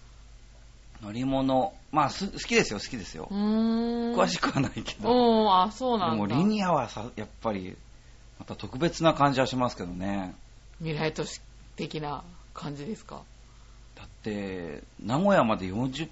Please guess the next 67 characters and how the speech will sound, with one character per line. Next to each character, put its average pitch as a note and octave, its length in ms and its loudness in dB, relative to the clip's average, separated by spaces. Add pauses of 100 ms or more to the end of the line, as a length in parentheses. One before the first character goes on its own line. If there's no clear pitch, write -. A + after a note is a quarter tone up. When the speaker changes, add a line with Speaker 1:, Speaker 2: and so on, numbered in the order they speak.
Speaker 1:
分 A2 180 0
と G2 100 -8
か F#2+ 100 -8
っ - 40 -10
て。 F2+ 500 -14 (380)
Speaker 2:
あ F3 520 12
ー、 E3+ 40 4
ま F3 80 4
あ、 E3 40 2
す G#3+ 120 -4
ご G3 160 2
い E3+ 40 0
で D3 100 0
す E3 120 -10
ね。 F#3 520 8
Speaker 1:
す A#2+ 40 -2
ご E3 220 8
い G#3+ 60 6
で E3 120 6
す - 140 2
よ - 80 6
ね。 E4 60 6
Speaker 2:
え、 - 20 4
そ D#4 80 2
れ F4+ 140 8
東 F4+ 180 6
京 F4 60 0
か E4+ 100 8
ら？ F#4 240 6 (640)
Speaker 1:
東 D3 200 2
京 D#3+ 140 2
か C3 100 6
ら A2+ 60 6
で F#2 80 -4
す F#2 60 -10
よ。 G#2+ 80 -8
そ - 80 -4
の G#3+ 80 6
Speaker 2:
あ、 - 100 2
Speaker 1:
品 C#4+ 220 6
川 C5+ 320 12
か B2+ 80 10
ら C3+ 100 12
Speaker 2:
そ D3 40 12
う - 20 12
な A2+ 200 10
ん E2 60 -2
だ。 - 60 -10 (460)
Speaker 1:
名 A#2+ 80 2
古 B2+ 120 4
屋 B2 80 6
駅 G2+ 160 -4
ま F2+ 140 -6
で。 F#2 320 -6 (240)
Speaker 2:
あ、 - 120 -10
そ - 160 -6
れ C#4 80 0
は C4+ 100 2
す C#3 60 2
ご D#3+ 240 2
い C#3+ 60 -6
な。 C#3 80 -6
Speaker 1:
四 A2+ 80 0
十 - 0 -
分 G2 60 0
っ - 20 -6
て。 - 480 -12